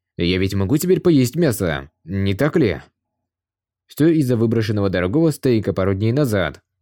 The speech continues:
Вообще он сильно пожалел о содеянном, когда начал принимать свою протеиновую смесь. Но, как всегда, для сожалений было слишком поздно. «Эх, я такой идиот!»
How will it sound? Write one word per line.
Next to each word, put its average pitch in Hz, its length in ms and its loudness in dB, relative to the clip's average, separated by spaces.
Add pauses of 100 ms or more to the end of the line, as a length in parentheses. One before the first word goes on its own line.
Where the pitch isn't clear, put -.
(140)
Вообще 82 380 -2
он 175 140 2
сильно 160 280 0
пожалел 147 360 2
о 104 80 0
содеянном, 98 680 -2 (120)
когда 101 220 0
начал 117 280 0
принимать 123 360 0
свою 160 160 2
протеиновую 110 600 0
смесь. 95 440 -4 (360)
Но, 101 260 -2
как 104 140 -4
всегда, 131 440 0 (280)
для 110 280 0
сожалений 123 560 0
было 147 240 0
слишком 113 380 -4
поздно. 95 480 -4 (800)
«Эх, 87 300 -4 (180)
я 87 400 -6
такой 147 300 2
идиот!» 101 400 -2